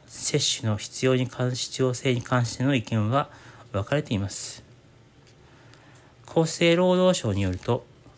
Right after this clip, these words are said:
ワクチンの有効成分は、十二歳以上の量の三分の一であり、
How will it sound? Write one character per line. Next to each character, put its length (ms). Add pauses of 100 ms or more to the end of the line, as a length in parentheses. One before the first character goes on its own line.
(120)
ワ 140
ク 120
チ 160
ン 60
の 60
有 200
効 240
成 300
分 260
は、 220 (640)
十 220
二 100
歳 320 (160)
以 80
上 240
の 260 (1500)
量 280
の 180 (220)
三 360
分 200
の 80
一 320 (180)
で 200
あ 80
り、 200